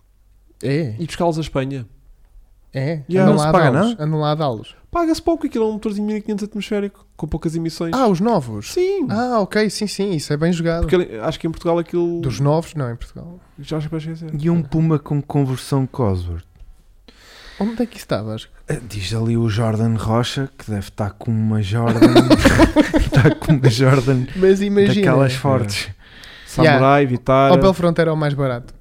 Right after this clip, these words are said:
Speaker 1: De Jeep, Jeep, Jeep para
Speaker 2: Porque é meio mordosito, não é?
Speaker 1: É, o Isuzu é bom, o dois ponto oito
Speaker 2: Sim.
Speaker 1: turbo Isuzu é muito porreiro. Eu já
Speaker 2: Yeah.
Speaker 1: tive um, o
Speaker 2: Yeah.
Speaker 1: Sport pequenino.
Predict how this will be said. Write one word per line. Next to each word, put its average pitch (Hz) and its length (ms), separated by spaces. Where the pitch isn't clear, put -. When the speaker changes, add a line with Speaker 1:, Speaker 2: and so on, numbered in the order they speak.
Speaker 1:
De 147 200
Jeep, 143 340
Jeep, 139 220
Jeep 139 180
para 135 300
Speaker 2:
Porque 131 240
é 143 60
meio 143 220
mordosito, 143 680
não 101 80
é? 90 180
Speaker 1:
É, - 200
o 247 200
Isuzu 165 320
é 202 60
bom, 196 160
o 175 60
dois 143 180
ponto 151 300
oito 143 360
Speaker 2:
Sim. 135 240
Speaker 1:
turbo 143 460
Isuzu 151 460
é 165 60
muito 165 200
porreiro. 175 400
Eu 143 80
já 139 100
Speaker 2:
Yeah. 143 80
Speaker 1:
tive 156 220
um, 156 180
o 143 60
Speaker 2:
Yeah. 147 160
Speaker 1:
Sport 143 240
pequenino. 147 500